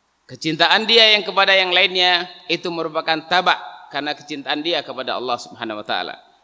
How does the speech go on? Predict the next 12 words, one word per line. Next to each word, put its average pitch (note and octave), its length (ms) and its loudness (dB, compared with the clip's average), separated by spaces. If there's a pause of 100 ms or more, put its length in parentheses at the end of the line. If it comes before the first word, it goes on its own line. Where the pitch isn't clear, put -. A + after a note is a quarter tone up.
Ketika E3+ 400 2
dia G#3 160 6
mencintai G3 400 2
keluarganya, F#3+ 800 4
ini D#3+ 160 -2
merupakan D3+ 400 -4 (240)
perintah D#3+ 400 -2
Allah D3+ 480 0
untuk C3+ 240 -10
seseorang D3+ 480 -2
mencintai C3+ 320 -8
keluarganya. G2 640 -10